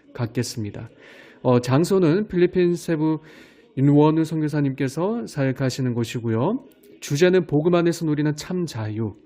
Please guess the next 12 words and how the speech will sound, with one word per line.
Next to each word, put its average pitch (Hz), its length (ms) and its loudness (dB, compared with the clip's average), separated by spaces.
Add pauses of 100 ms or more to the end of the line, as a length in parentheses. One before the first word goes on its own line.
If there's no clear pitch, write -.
(520)
주제 131 260 2
선구는 143 680 -2 (360)
이렇게 127 320 0
잡았습니다. 117 600 -4
고린도후서 147 640 0
삼 143 200 -4
장 139 160 -2
십칠 - 380 -10
절 127 340 -4 (320)
우리 110 140 -4
함께 107 240 -4
읽겠습니다. 110 680 -4